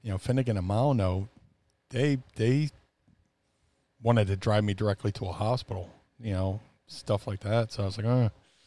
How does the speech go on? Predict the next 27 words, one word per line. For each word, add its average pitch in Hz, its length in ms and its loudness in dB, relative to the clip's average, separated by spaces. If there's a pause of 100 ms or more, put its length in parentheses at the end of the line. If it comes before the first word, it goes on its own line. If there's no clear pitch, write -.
(320)
But, 180 220 -6
you 196 80 -6
know, 165 280 0 (1000)
like 143 160 0
I 131 40 4
said, 120 300 4
something 156 240 -2
bad 127 320 2 (920)
happened. 113 540 0 (300)
Some 120 200 -2
good 107 200 0
came 107 240 -2
out 98 200 0
of 101 100 -2
it. 107 140 -2 (640)
And 135 200 2
like 175 160 6
you 202 60 4
said, 151 400 6
you 127 200 -4
know, 117 80 6
you 131 100 0
think 185 220 -2
of 160 80 -4
all 147 180 -4
the 156 80 -6
movies 110 640 -2